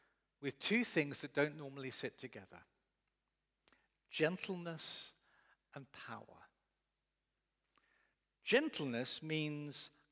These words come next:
kindness, not assertive.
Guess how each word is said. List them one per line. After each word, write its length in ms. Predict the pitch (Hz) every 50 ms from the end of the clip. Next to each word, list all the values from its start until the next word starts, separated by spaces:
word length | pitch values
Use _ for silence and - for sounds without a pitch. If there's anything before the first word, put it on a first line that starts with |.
| _ _
kindness, 1000 | - - - 277 240 185 - - 104 87 87 92 - - - - - - - - - _ _ _ _ _ _ _ _ _ _ _ _ _
not 120 | - 135 -
assertive. 1000 | 156 - - - - 170 147 120 - - - 113 101 92 - - - - - -